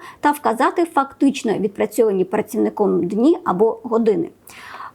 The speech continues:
Припустимо, що у травні нормою встановлено двадцять три робочих дні,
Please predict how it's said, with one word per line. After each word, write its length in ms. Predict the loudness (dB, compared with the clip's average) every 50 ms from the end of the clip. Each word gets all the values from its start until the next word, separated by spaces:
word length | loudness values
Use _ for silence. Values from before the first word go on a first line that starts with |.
| 0 2
Припустимо, 720 | 2 2 4 4 2 2 2 0 2 2 4 4 2 0
що 300 | -2 -4 0 2 2 2
у 180 | 2 0 -2 -4
травні 580 | -4 -2 0 2 2 2 2 2 4 2 4 2
нормою 380 | 2 0 2 2 2 2 2 0
встановлено 480 | -4 -6 -4 -2 0 0 2 2 0
двадцять 500 | 0 0 0 0 -2 -2 -2 -2 -2 0
три 240 | 0 0 0 0 0 -2
робочих 500 | -4 -2 0 0 0 0 -2 -6 -4 -4
дні, 280 | -2 0 0 0 -2